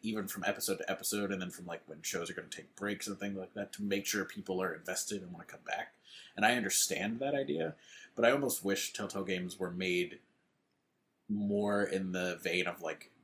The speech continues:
Netflix series, where they're generally, they don't have that same flow to them because it's, they all drop at once and it's assumed you're gonna, you're gonna consume them at your own pace. Obviously, when you're releasing a game in an episodic nature, you can't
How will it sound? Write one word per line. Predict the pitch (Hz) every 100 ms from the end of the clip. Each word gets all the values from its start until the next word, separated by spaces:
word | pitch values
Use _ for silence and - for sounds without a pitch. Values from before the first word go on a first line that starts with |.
| -
Netflix | - 127 117
series, | - 156 135 143 - - - _ _
where | - 104 98
they're | 95 92 - _ -
generally, | - 107 104 104 101 98 92 76 - _ -
they | 107
don't | 104 -
have | 110 104
that | 104 -
same | 104 98 90 87
flow | - - 131 120 110
to | -
them | 92 90
because | 87 - 92
it's, | 92 - - - _ _ _ _ _ _ _ _ _ _ -
they | -
all | - 104
drop | 107 101
at | -
once | 98 95 -
and | 95
it's | -
assumed | - 107 95 95
you're |
gonna, | 98 95 87 80 - _
you're | 95 98
gonna | 90 82 - _ -
consume | 95 - - 117 101
them | 95 90 87
at | 95 -
your | 95 95
own | 95 87
pace. | - - 160 - - - _ - - - _ -
Obviously, | 139 131 117 113
when | 107
you're | 104
releasing | 101 104 117 120 113 107
a |
game | 95 92
in | 92
an | 92
episodic | - - 95 -
nature, | 87 - 92
you | 90
can't | 90 107 90